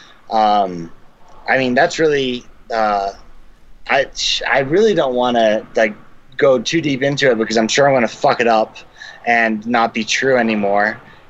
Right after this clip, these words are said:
And then, you know, I'm gonna have to start spelling, using my U's as actual U's instead of V's, and, I mean, that's just shameful.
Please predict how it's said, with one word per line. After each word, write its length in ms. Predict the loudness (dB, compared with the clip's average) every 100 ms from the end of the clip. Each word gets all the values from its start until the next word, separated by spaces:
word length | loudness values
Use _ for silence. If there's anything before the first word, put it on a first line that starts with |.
| -6
And 100 | 2
then, 80 | 4
you 20 | 4
know, 60 |
I'm 60 | 4
gonna 140 | 4 4
have 120 | 2
to 60 | 0
start 240 | 0 0
spelling, 560 | 0 0 0 0 -4 -10
using 340 | -6 -4 -2 0
my 80 | 0
U's 520 | 0 -2 -2 -2 -2
as 60 | 0
actual 320 | 0 -2 -4
U's 340 | -2 -2 -2
instead 280 | -4 -2 -2
of 80 | -2
V's, 520 | 0 2 2 0 0
and, 260 | 0 0 0
I 100 | 0
mean, 160 | 0 2
that's 220 | 2 2
just 160 | 2 2
shameful. 580 | 2 2 2 0 -2